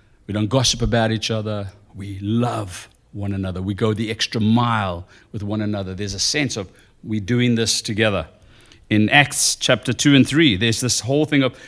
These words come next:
we sharing life with one another. You know, there should be no needy among us. I mean, according to the scriptures, there should be no needy among us. We should be care for one another.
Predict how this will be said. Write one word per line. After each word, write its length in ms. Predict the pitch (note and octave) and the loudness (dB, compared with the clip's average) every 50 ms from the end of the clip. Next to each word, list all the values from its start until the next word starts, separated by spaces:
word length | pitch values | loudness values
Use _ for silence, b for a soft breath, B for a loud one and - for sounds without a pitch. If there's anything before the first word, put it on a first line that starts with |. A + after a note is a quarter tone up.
| B B | B B
we 120 | - C3+ D#3 | 0 2 4
sharing 600 | - - - - - F3+ F#3 F#3+ F#3 F#3 F#3 F3+ | 4 6 4 4 4 4 4 4 6 6 6 6
life 440 | D#3+ C#3 C#3+ D#3+ E3+ F#3 F3 - - | 4 2 2 0 -2 -4 -6 -6 -6
with 120 | D#3 D3+ | -6 -6
one 200 | B2 B2 B2 B2 | -4 -4 -2 -2
another. 320 | A#2 A2+ G#2+ G2 F2 D2 - - F#2+ - - - - - - - - - - - - - - - _ _ _ _ _ _ _ _ _ _ _ _ _ _ _ _ _ _ _ _ _ _ _ _ _ _ _ _ _ _ _ _ _ _ _ _ _ _ _ - - - - _ _ _ _ _ - | -2 -2 -2 -4 -6 -8 -10 -10 -10 -12 -12 -14 -20 -20 -20 -20 -20 -20 -20 -20 -20 -20 -20 -20 _ _ _ _ _ _ _ _ _ _ _ _ _ _ _ _ _ _ _ _ _ _ _ _ _ _ _ _ _ _ _ _ _ _ _ _ _ _ _ -20 -20 -20 -20 _ _ _ _ _ -2
You 80 | D3 | -2
know, 40 | D#3 | -2
there 240 | D3 - D3 D#3+ E3 | 0 0 2 2 2
should 300 | - - - A#3+ G#3 D#3+ | 4 4 2 2 2 2
be 100 | F#3 F3+ | 2 4
no 200 | E3+ E3+ E3+ E3+ | 6 8 8 8
needy 300 | E3 D#3+ D#3+ D#3+ D3+ D3+ | 8 8 8 6 6 6
among 260 | D3 C3+ B2+ A2+ G#2 F2+ | 4 4 4 2 2 0
us. 260 | E2 - - - - - - - - - - - - _ _ _ _ _ _ _ _ _ _ | -4 -4 -6 -8 -10 -14 -20 -20 -20 -20 -20 -20 -20 _ _ _ _ _ _ _ _ _ _
I 80 | A#2+ A2+ | -2 0
mean, 200 | A2+ A#2 A2+ G#2+ | 0 0 0 0
according 400 | E2+ - - C3+ C#3 C#3+ D3 C#3 | -4 -4 -2 0 2 4 4 2
to 100 | D3 C3+ | 2 -2
the 60 | A#2+ | -2
scriptures, 440 | - - - G#2 F#2 - F3 G3 - | -2 -2 -2 -2 -2 -4 -8 -8 -8
there 80 | A#2+ | -8
should 200 | G#2 - B2 A2 | -8 -8 -6 -6
be 80 | A#2 B2+ | -4 -2
no 220 | A#2 A2 A2+ A#2+ | -2 0 0 0
needy 300 | B2+ B2 G#2+ G#2+ G#2+ A2+ | 0 0 -2 -2 -2 -4
among 220 | A2 G#2+ F#2 F2+ G2 | -4 -4 -6 -8 -8
us. 200 | - - - - | -10 -10 -12 -12
We 100 | G#2+ A2 | -10 -10
should 220 | G#2+ - A#2 G#2 G2 | -10 -8 -4 -2 -2
be 60 | - | -2
care 240 | F#2 F2+ - F#3 A3+ | -2 -4 -6 -6 -8
for 160 | - - D3 | -8 -10 -10
one 140 | B2 A2 G#2 | -8 -8 -8
another. 300 | F#2+ F2 D2+ D2 C#2 | -10 -10 -12 -16 -18